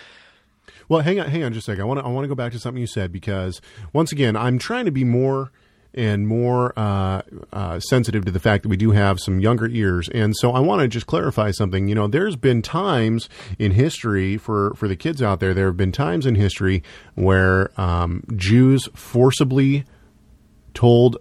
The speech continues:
other Jews, "If you don't get circumcised, uh, it's gonna mean the death penalty for you." And, uh, that was during the Maccabean, uh, time and the Maccabean revolt, and the Maccabees were, you know, that's the whole story of Hanukkah and,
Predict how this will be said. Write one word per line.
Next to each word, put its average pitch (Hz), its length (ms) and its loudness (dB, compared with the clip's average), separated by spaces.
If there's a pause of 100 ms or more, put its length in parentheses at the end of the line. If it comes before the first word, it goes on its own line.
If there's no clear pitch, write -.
other 127 260 6
Jews, 107 500 0
"If 107 160 -6
you 113 140 2
don't 131 240 4
get 123 220 -2
circumcised, 95 800 -2 (320)
uh, 95 380 -4
it's - 300 -8
gonna 104 200 0
mean 104 300 2
the 104 80 0
death 131 240 4
penalty 90 320 0
for 87 240 -4
you." 85 320 -4
And, 95 440 0
uh, 90 200 0
that 107 160 0
was 120 80 -4
during 113 160 2
the 101 80 4
Maccabean, 104 600 2 (380)
uh, 95 680 -4
time 107 340 2
and 101 80 0
the 87 60 0
Maccabean 107 480 0
revolt, 95 420 0
and 92 300 -4
the 90 60 -2
Maccabees 104 580 0
were, 98 180 0
you 101 140 -4
know, 87 100 -2
that's 98 300 0
the 110 80 0
whole 120 160 0
story 123 280 0
of - 100 -2
Hanukkah 104 440 -2
and, 90 260 -4